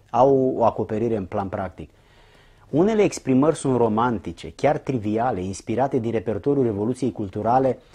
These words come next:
a anilor șaizeci, șaptezeci. Uitați-vă, vă rog, la cântări. „Atinge-mă, atinge-mă.” Uh, nu vi se pare, uh, terminologia aceasta una nepotrivită?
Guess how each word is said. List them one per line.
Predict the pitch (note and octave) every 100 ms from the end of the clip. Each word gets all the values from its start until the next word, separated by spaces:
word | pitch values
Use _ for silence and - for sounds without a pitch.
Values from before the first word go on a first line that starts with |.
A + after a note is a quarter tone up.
| - -
a | A2
anilor | B2+ C#3 A2+
șaizeci, | - C#3 B2+ G#2+ B2+
șaptezeci. | - A2+ - A2 A#2 F#2 - _ _ _ _ _ _ _ _ _ _ _ - - -
Uitați-vă, | C3+ B2+ F3 - D#3
vă | C3
rog, | D3
la | D3+ C#3
cântări. | C3+ A2+ C#3 A2 - - _ _ _ _ -
„Atinge-mă, | G#2+ - C#3 C#3+ C#3+ B2 C#3 C3+ C3 C3 C3 - _
atinge-mă.” | - F2 - C3+ C#3 C#3+ C3+ B2 B2 A#2+ A#2 A2+ - _ _ - _ _ _ _ -
Uh, | A1 - - - - C4 _ _ _ _ _ _ _ _ - C3 C3
nu | C3+ C#3+
vi | A3+
se | A#3 A3
pare, | F3 F3 E3 C#3+ A#2+ G2+ -
uh, | A2+ A#2 - - - -
terminologia | D3 C3+ B2+ B2 A#2+ G#2 B2
aceasta | A2 A#2 G#2+ G#2
una | G#2 G#2+
nepotrivită? | G#2 F#2+ F#2 F#2 G2+ A2 F2+